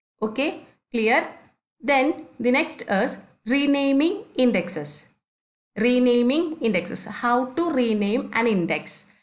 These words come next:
We can change or rename indexes of a series object by assigning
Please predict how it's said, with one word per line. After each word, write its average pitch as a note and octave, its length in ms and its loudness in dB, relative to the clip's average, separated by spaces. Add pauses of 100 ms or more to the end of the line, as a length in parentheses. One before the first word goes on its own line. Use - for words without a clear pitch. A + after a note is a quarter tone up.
(160)
We A#3 80 -10
can D#4+ 260 2
change C4+ 540 0
or G#3+ 300 2
rename A3+ 640 0
indexes A3 800 -2
of G3+ 160 0
a A3+ 100 2
series A#3+ 560 -2
object E3+ 580 -2 (280)
by A#3+ 280 0
assigning G3 800 0